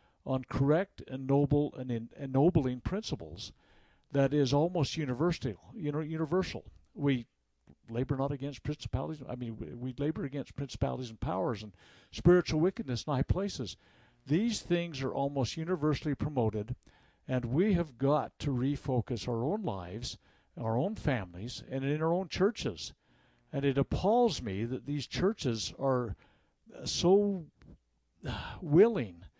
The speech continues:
to give up God's divine plan that they're gonna be complicit in destroying God's plan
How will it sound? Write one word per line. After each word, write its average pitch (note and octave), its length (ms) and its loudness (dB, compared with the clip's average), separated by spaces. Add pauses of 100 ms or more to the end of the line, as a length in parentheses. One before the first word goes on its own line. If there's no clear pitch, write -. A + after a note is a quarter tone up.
(580)
to D3 60 2
give D3+ 260 2
up D#3+ 220 4 (120)
God's D#3 380 2
divine C3+ 460 0
plan G3+ 420 0
that A#2 200 -4
they're D#3 200 2
gonna G#3 220 -2
be D#3+ 160 -6
complicit E3 640 0
in C3 140 -8
destroying F3 500 -2
God's G2+ 320 -6
plan A#2 360 0